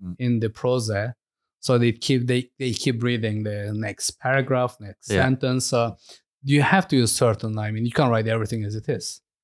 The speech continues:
Speaker 1: I totally agree.
Speaker 2: Do, do, uh, do you as the protagonist, uh,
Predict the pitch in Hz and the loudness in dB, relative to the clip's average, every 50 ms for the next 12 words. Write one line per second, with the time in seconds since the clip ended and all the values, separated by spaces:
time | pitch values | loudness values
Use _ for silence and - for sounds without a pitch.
0 | _ _ _ 120 113 107 - 135 117 113 110 101 104 107 120 117 120 120 123 127 | _ _ _ -8 -8 -4 -2 -2 -2 -2 -2 -4 -4 -2 0 2 4 4 4 4
1 | 117 104 - - 113 120 120 120 117 117 113 107 104 104 101 101 98 98 95 92 | 2 0 0 0 0 2 2 2 2 2 4 4 4 4 4 4 2 0 -4 -8
2 | 87 - _ _ _ _ _ _ _ _ _ _ _ _ _ 110 104 98 92 104 | -12 -16 _ _ _ _ _ _ _ _ _ _ _ _ _ 0 0 2 4 4
3 | 113 110 107 98 - 98 - 90 - - 98 95 92 90 87 87 85 - - - | 6 6 4 4 2 -2 -6 -4 -2 0 0 0 0 0 -2 -2 -2 -4 -4 -6
4 | - - - 85 85 82 80 78 76 73 73 | -4 -4 -2 0 0 0 0 0 -2 -4 -6